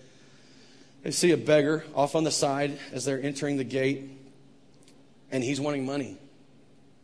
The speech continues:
And they give him something he could have never planned for. They tell him to get up and walk. His legs are miraculously healed. The image is that they were twisted and gnarled, and they straightened out. That's the impression that the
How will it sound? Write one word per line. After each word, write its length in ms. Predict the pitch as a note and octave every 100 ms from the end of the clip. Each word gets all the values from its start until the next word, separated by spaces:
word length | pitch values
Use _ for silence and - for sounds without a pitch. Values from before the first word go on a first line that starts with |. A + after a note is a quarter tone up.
| - - -
And 100 | C3
they 60 |
give 140 | C3 D3
him 100 | C#3
something 280 | D3+ B2+ C3+
he 80 |
could 160 | B2+ C3+
have 60 | C3
never 160 | C3+
planned 320 | D3+ C3+ B2
for. 340 | - A#2+ A#2+ B2+ - - - -
They 80 | -
tell 160 | - C#3
him 60 |
to 40 | A#2
get 160 | A2+
up 140 | C#3 C#3+
and 100 | C3+
walk. 340 | B2 A#2+ - - - - - - - - - - -
His 240 | D3 C3
legs 300 | C3 D3 C#3
are 60 | C3
miraculously 800 | C3 C3+ C#3+ - D#3+ D#3+ E3 D3+
healed. 360 | B2 B2+ B2+ B2 - - - - - - - -
The 140 | C3
image 360 | C3+ C#3 D3+ B2+
is 180 | C#3+ C3
that 120 | C3
they 120 | C#3
were 160 | C#3+ C3+
twisted 640 | - - D3+ D3+ - D#3+ -
and 160 | B2+
gnarled, 460 | B2+ C#3 D3+ C#3+ - - - -
and 140 | B2+
they 60 | A#2
straightened 500 | - C3+ C3+ C#3 B2+
out. 240 | A#2+ G#2+ - - -
That's 220 | A#2+ B2
the 280 | - B2+ A2+
impression 460 | B2 - C3+ - A#2
that 160 | A2+
the 160 | A#2